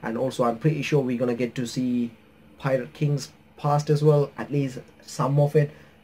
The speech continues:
from Oden leaving Wano and then coming back, that part.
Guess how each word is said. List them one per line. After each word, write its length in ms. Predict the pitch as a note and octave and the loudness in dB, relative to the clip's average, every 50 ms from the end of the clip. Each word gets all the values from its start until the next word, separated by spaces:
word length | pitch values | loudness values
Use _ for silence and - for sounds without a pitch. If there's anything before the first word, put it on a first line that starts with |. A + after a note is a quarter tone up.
| _ - | _ -20
from 320 | - - - C#3 A#2+ A#2 | -8 0 2 2 2 2
Oden 420 | - C#3 C#3 C3+ C3 B2+ B2 A#2+ | 2 2 4 4 2 2 4 4
leaving 400 | C#3+ D3 C#3+ B2+ B2 B2+ A#2+ A#2+ | 4 4 4 4 2 0 -2 -4
Wano 480 | A2+ A#2+ B2+ B2 B2 A#2+ A#2+ A#2 A#2 A2+ | 0 2 4 4 4 4 4 2 0 0
and 140 | A#2+ A#2 A2+ | -2 -4 -4
then 120 | A#2 A#2 | -4 -4
coming 340 | - C#3 B2 A#2+ A#2+ A#2+ A#2 | -4 -4 -2 -2 -4 -4 -4
back, 300 | A2+ A2 G#2+ A2 A2 - | -2 -2 -4 -4 -4 -6
that 240 | - A2 - - - | -6 -8 -8 -8 -6
part. 220 | - A2+ A2 G#2+ | -6 -4 -4 -6